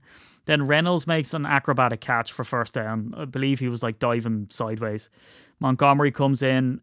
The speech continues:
uh, for a three-yard run, and then he gets stuffed by Quay Walker, and then he rips off a nine-yarder. Um, and then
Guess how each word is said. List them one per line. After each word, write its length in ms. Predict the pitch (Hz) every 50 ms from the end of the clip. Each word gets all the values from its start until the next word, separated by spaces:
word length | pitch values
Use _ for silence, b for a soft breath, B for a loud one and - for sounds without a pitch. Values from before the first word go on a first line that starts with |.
| _ -
uh, 380 | 135 120 117 117 117 117 117 120 - -
for 200 | - - 135 117
a 40 | 107
three-yard 520 | - - 135 127 120 117 117 113 113 123
run, 400 | 147 156 156 156 156 156 156 156
and 140 | - 131 117
then 120 | 120 117
he 60 | 117
gets 220 | 110 123 113 - -
stuffed 280 | - - 135 120 -
by 120 | - 120 107
Quay 220 | - - 120 110 107
Walker, 680 | 107 131 139 151 156 147 - - 160 151 147 139 135 b b b b b b b b
and 120 | 147 123 120
then 140 | 131 127
he 160 | 123 123 120 117
rips 380 | 120 - 135 135 127 - -
off 200 | 131 120 113 -
a 60 | 123
nine-yarder. 960 | 110 110 117 123 135 143 147 147 143 143 143 139 139 139 139 143 139 131 123 b b b b b b b b -
Um, 380 | - 151 147 143 143 147 - _ _ -
and 180 | 165 151 139
then 300 | 175 180 196 202 202 196